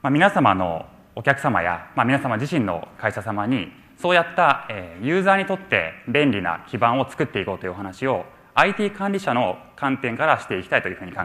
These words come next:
えております。話の内容は、えー、大きく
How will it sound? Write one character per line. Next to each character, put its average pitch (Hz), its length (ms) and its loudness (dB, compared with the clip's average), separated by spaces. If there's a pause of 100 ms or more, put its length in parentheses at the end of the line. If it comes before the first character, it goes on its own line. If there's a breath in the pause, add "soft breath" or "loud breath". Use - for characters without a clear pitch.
え 85 60 -10
て - 60 -18
お - 40 -18
り - 60 -16
ま - 100 -20
す。 - 160 -20 (800 loud breath)
話 185 240 -2
の 208 80 2
内 196 180 2
容 190 120 2
は、 - 480 4 (500 loud breath)
え 113 80 -2
ー、 127 40 2
大 165 100 4
き - 100 -12
く 85 420 -4